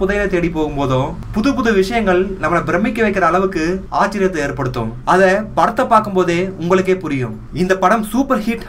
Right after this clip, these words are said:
அடிச்சது மட்டும் இல்லாம மாபெரும் வசூல் சாதனையும் படைச்சது. இதன் காரணமாவே இந்த படத்தோட ரெண்டாவது பாகமும் வெளியாகி அதுவும் மெகா ஹிட் ஆச்சு.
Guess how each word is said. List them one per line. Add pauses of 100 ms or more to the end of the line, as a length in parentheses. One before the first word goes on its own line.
அடிச்சது
மட்டும்
இல்லாம (580)
மாபெரும்
வசூல்
சாதனையும் (260)
படைச்சது. (380)
இதன்
காரணமாவே (220)
இந்த
படத்தோட
ரெண்டாவது
பாகமும்
வெளியாகி (320)
அதுவும் (300)
மெகா
ஹிட்
ஆச்சு.